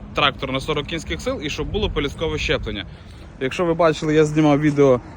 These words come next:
на сороковку, де відкривав лючок, що щеплення тут стоїть пелюсткового типу на Шифенгу сороковому.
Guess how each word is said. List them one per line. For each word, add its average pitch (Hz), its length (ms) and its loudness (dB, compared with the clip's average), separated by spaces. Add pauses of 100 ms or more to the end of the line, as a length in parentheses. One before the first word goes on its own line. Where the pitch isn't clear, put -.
(120)
на 135 80 2
сороковку, 175 680 4
де 156 140 4
відкривав 156 520 4
лючок, 185 440 0
що 160 220 2
щеплення 139 480 -2
тут 135 240 -6
стоїть 135 300 -2
пелюсткового 143 640 0
типу 202 400 0 (440)
на 160 380 0
Шифенгу 170 460 0
сороковому. 160 760 2